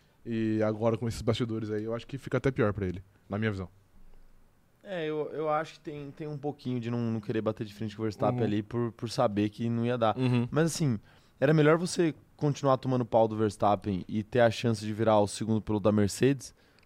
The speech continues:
Speaker 1: Muito melhor.
Speaker 2: Por exemplo, tá, o contrato do Bottas acabando, aí você já começa a dar um oizinho pro Toto Wolff,
Speaker 1: Uhum.
Speaker 2: ou tipo, é, Kimi Raikkonen, acaba o contrato, já dá um oizinho pra
Speaker 1: Pra
Speaker 2: Ferrari.
Speaker 1: Ferrari, é.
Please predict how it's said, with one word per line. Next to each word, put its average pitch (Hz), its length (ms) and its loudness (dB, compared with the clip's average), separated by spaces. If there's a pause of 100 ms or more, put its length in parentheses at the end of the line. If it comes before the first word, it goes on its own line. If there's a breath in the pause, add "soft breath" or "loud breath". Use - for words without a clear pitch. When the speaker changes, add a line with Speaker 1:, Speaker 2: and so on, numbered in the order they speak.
Speaker 1:
Muito 240 160 -4
melhor. 277 360 0 (100)
Speaker 2:
Por 117 100 4
exemplo, 110 400 4
tá, 120 220 6
o 95 80 2
contrato 117 360 2
do 120 60 -4
Bottas 123 300 4
acabando, 131 480 2
aí 98 80 0
você 127 200 -4
já 135 200 -4
começa 147 600 -2 (720 soft breath)
a 147 240 2 (540)
dar 143 120 8
um 147 100 6
oizinho 135 400 4
pro 123 200 -2
Toto 123 260 -2
Wolff, 143 540 4
Speaker 1:
Uhum. 135 160 -6 (240 loud breath)
Speaker 2:
ou 135 200 6
tipo, 131 760 0 (580)
é, 92 880 2 (280)
Kimi 131 200 -2
Raikkonen, 123 500 2
acaba 117 280 0
o - 20 -8
contrato, 120 600 -2 (180)
já 120 80 -4
dá 117 100 2
um 113 40 4
oizinho 113 240 0
pra 117 120 -6
Speaker 1:
Pra 139 120 -2
Speaker 2:
Ferrari. 143 480 4
Speaker 1:
Ferrari, 180 200 -6
é. - 80 -20